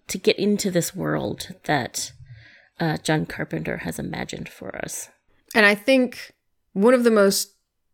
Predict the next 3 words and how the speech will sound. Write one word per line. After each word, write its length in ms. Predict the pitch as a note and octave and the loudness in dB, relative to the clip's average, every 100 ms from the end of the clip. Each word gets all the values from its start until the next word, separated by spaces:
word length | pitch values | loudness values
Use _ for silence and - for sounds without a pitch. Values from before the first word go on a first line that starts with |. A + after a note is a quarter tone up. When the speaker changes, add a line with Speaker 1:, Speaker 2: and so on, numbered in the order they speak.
| _ - | _ -12
Speaker 2:
telling 480 | - A3+ G#3 E3+ D#3+ | 0 2 4 2 -2
things 680 | - C#3 C3 C3 - - - _ _ E3+ | -4 -4 -2 -4 -6 -8 -10 _ _ -4
about 600 | D#3 D3 D3 C#3+ - | -2 2 4 2 0